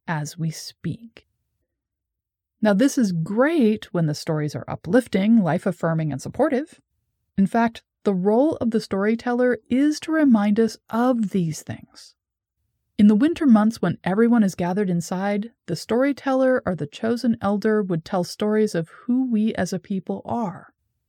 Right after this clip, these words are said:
what we've experienced, and who each of us can choose to be. There are stories of heroism, right relationship, how to be a good partner, and others of what happens when you ignore the warnings and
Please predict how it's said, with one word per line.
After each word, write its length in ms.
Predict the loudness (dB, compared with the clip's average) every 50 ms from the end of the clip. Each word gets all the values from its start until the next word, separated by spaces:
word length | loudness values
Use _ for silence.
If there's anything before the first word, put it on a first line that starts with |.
| _ _ -4
what 180 | -2 0 2
we've 140 | 0 0 0
experienced, 800 | -2 -4 -6 -2 0 2 2 2 2 -2 -4 -6 -12 -18 -20 -20 _ _ _ _ _ _ _ _ _
and 140 | 0 0 0
who 240 | 2 4 4 4 4 4
each 200 | 2 0 0 0
of 80 | -2 -2
us 160 | -2 -2 -4
can 300 | -6 -4 0 0 0 0
choose 640 | -2 -2 0 2 2 2 2 2 0 -2 -4 -6
to 100 | -4 -4
be. 460 | -2 0 0 0 0 -2 -4 -8 -14 _ _ _ _ _ _ _ _ _ _ _ _ _ _ _ _ _ _ _
There 120 | -4 -2 0
are 80 | -2
stories 420 | -2 -2 0 2 2 4 2 2 0
of 120 | -4 -8
heroism, 880 | -10 -12 -6 -4 -2 -2 0 0 0 -2 0 0 0 0 2 0 -4 -8 _ _ _ _ _ -10
right 220 | -8 -6 -6 -6 -4
relationship, 1160 | -4 -4 -2 0 2 0 0 0 -2 -2 -2 -2 -2 -2 0 0 0 0 -2 -2 -4 -6 -10 -18 _ _
how 220 | -8 -4 -2 0
to 80 | 0 0
be 180 | 0 -2 -2
a 40 | -2
good 240 | -4 -6 -8 -10 -12
partner, 720 | -8 0 2 4 4 4 4 2 2 2 4 2 2 0 0
and 340 | 0 2 2 2 2 0 -2 -4
others 520 | -2 -2 -2 -2 -2 -2 -2 -2 -2 -4 -4
of 220 | -2 -2 -2 -2
what 200 | -2 -2 -2 -2
happens 480 | -2 -2 -4 -2 -2 0 -2 -2 0 -2
when 200 | -2 -2 0 0
you 140 | 0 0 0
ignore 380 | 0 0 0 0 0 0 0
the 100 | -2 -4
warnings 560 | -2 0 2 4 4 4 4 2 2 0 0 0
and 120 | -2